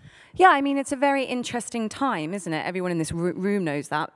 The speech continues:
even better th-, than I do, probably. And when you turn on, um, the television at the moment, all those female protagonist shows that come up, I mean, that there's a, you know, it is the golden era of television,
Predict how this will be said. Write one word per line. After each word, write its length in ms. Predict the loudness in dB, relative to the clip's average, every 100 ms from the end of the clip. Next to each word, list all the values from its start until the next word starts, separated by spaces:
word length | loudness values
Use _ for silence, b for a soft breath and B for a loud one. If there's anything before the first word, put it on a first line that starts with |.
| -6
even 240 | -2 0
better 280 | 0 0 -2
th-, 440 | -6 -16 -12 -6
than 100 | -2
I 200 | 0 0
do, 240 | -2 -2 -2
probably. 580 | -4 -4 -2 -2 -2 -2
And 260 | -2 -2 -6 B B B
when 180 | -2 0
you 140 | 0 -2
turn 360 | 0 0 2
on, 400 | 0 0 0 -2 -2
um, 280 | 0 0
the 100 | -2
television 480 | -4 -2 0 0 0
at 120 | -2
the 40 | 0
moment, 520 | 0 0 0 -2 -6 B B B B
all 220 | 4 6
those 260 | 4 -2 -4
female 360 | -4 0 0
protagonist 640 | -2 -4 -2 -2 -2 -4 -2
shows 520 | 4 4 4 0 -2
that 160 | -6 -4
come 260 | -2 0
up, 480 | 2 2 -2 -6 -6 -2
I 80 |
mean, 560 | 2 2 2 -2 -8 -10 0
that 160 | 0 2
there's 220 | -2 -2
a, 80 | -4
you 140 | -2
know, 160 | 0 0
it 120 | 0
is 160 | -2 -2
the 80 | -2
golden 400 | 0 0 -2 -4
era 480 | -2 0 0 0 -2 B B B -10
of 80 |
television, 760 | -4 0 0 -2 -4 -2 -2